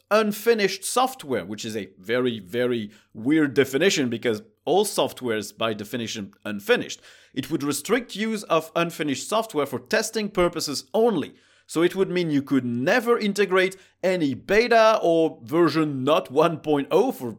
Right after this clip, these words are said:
for, for example. You could not include any of this in your own software either.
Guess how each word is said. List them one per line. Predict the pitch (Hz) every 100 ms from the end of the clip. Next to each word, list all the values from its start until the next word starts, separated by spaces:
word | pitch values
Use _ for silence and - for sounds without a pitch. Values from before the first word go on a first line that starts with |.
| _
for, | - 110 107
for | 95 113
example. | 101 117 127 277 - - -
You | 139
could | 170 135
not | 202 285 -
include | 214 196 196 180 -
any | 214 247
of | 156 117
this | 117 113 - _ -
in | 151
your | 151 143
own | 135 143
software | 135 135 123 - 113 98
either. | 180 220 170 85